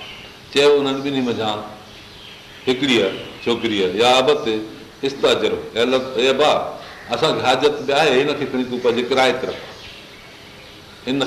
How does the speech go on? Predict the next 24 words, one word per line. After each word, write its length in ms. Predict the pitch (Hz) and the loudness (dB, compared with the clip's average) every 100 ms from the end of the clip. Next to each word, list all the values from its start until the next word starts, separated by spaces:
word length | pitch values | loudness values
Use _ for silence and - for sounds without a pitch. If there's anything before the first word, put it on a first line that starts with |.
| - | 2
خير 260 | 147 143 | 4 4
من 140 | 123 131 | 2 0
استاجرت، 540 | 135 147 127 147 143 98 - - - - - 95 | 0 0 2 4 2 -2 -6 -12 -18 -20 -18 -8
ڀلو 300 | 113 143 160 170 165 - - - | -2 2 4 4 0 -6 -12 0
اهو 160 | 143 135 | 2 4
شخص 200 | 147 - 156 127 | 0 -2 -4 -2
جنهن 120 | 143 - | -2 2
کي 100 | 139 | 0
تون 140 | 135 131 | 0 0
ڪرايي 300 | 135 135 131 | 2 4 2
تي 120 | 127 | 0
وٺين، 440 | 123 113 147 156 - - - - 123 | -2 0 0 0 -4 -12 -18 -10 0
اهو 100 | 131 | 2
ڀلو 300 | 131 147 135 | 4 4 2
شخص 180 | 143 131 143 - | 0 -4 -8 -2
قوي ۽ 280 | 160 165 202 196 175 151 147 | 0 2 0 0 0 0 0
امين 340 | 170 185 180 | -2 0 0
هجي. 280 | 135 123 110 82 - | 2 2 0 -2 -8
سو 60 | 107 | -2
هي 120 | 110 117 | 0 2
قوي ۽ 200 | 117 127 117 | 2 2 2
امين 240 | 113 127 120 | 2 0 -2
آهي. 160 | 123 - - - - - - - - - - - - - - - - - - - - - - - | -6 -10 -16 -20 -20 -20 -20 -20 -20 -20 -20 -20 -20 -20 -20 -20 -20 -16 0 2 2 0 -2 -2
جنهن 180 | 139 147 | 2 2